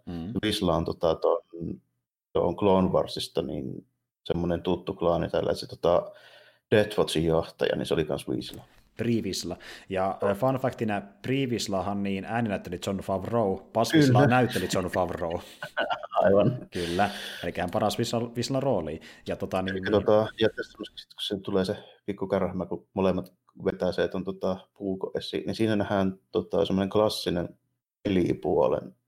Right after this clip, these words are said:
Speaker 2: varsinkin tota ropeapuolen, niin toi tota Star Wars-ase, elikkä Vibroblade.
Speaker 1: Joo,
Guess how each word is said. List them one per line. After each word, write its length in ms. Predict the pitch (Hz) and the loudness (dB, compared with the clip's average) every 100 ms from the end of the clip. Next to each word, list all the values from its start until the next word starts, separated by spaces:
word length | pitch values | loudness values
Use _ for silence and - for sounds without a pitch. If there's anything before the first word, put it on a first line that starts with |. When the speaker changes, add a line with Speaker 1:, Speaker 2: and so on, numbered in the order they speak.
| _ | _
Speaker 2:
varsinkin 360 | 98 101 95 95 | 2 4 2 -2
tota 440 | - 85 95 - - | 0 2 4 2 -2
ropeapuolen, 800 | - 101 - - - - - - | 2 2 2 0 0 -4 -6 -6
niin 160 | - - | -8 -4
toi 180 | - - | -4 -4
tota 320 | - 87 87 - | -6 -4 -4 -6
Star 300 | - 87 85 | -2 0 2
Wars-ase, 460 | 85 - - - - - | 0 -2 -12 -12 -12 0
elikkä 200 | 107 104 | 2 4
Vibroblade. 680 | 98 90 82 - - 57 - - _ _ _ _ - | 4 4 4 -2 -2 -4 -4 -8 _ _ _ _ -6
Speaker 1:
Joo, 440 | 139 123 76 | -2 0 -2